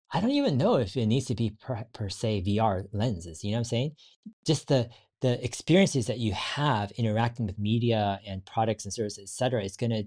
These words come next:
just be completely revolutionized. Um, like, for example, I, I told you guys in the beginning of this year, I'm working on, like, a language learning app, but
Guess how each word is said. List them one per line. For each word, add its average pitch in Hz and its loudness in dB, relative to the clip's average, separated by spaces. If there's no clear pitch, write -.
just - -8
be 110 -4
completely 110 -6
revolutionized. 95 -4
Um, 101 0
like, 120 2
for 143 4
example, 117 2
I, 123 -10
I 117 -6
told 117 0
you 120 0
guys 110 2
in 113 0
the 104 2
beginning 127 4
of 117 2
this - -6
year, 113 0
I'm 107 -2
working 107 0
on, 98 -4
like, 95 -10
a 92 -6
language 117 2
learning 98 0
app, 107 -2
but 95 -4